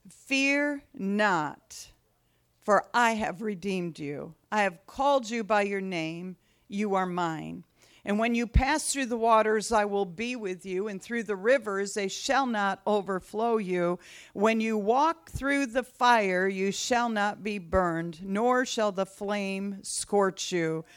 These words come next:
For I am the Lord your God,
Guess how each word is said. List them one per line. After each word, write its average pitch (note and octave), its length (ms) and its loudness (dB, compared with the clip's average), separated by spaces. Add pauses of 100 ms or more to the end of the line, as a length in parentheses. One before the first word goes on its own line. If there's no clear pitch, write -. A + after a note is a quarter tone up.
(240)
For A3 380 4
I B3+ 460 4 (120)
am F#3+ 580 0
the G3 120 2
Lord G3 640 4
your G3+ 400 6
God, E3+ 600 -2